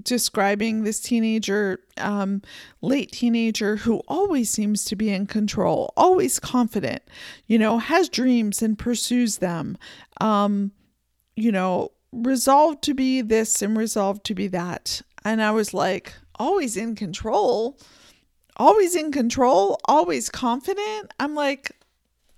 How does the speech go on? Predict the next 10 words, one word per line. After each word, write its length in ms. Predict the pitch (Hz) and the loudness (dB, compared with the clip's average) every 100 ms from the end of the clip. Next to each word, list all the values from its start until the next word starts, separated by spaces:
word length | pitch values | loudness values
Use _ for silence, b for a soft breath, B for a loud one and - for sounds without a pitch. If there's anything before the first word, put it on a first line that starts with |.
| _ _ _ _ _ | _ _ _ _ _
right 340 | 214 220 359 196 | -4 0 0 2
there. 480 | 285 349 247 - - b b b b _ _ _ | 0 2 0 -2 -10 b b b b _ _ _
All, 220 | 156 - - | -2 -2 -6
like, 320 | 247 247 247 - _ _ _ _ _ - | -4 -4 -6 -20 _ _ _ _ _ -16
it, 140 | - _ | -16 _
the 180 | 208 233 | -8 -8
book 320 | 254 302 - | -2 -4 -2
was 260 | 359 311 - | -4 -2 -4
basically 640 | - 262 277 294 285 247 | -4 -4 -4 -6 -6 -8
saying 720 | 240 - 254 311 254 208 208 | -6 -4 -4 -2 -2 -4 -6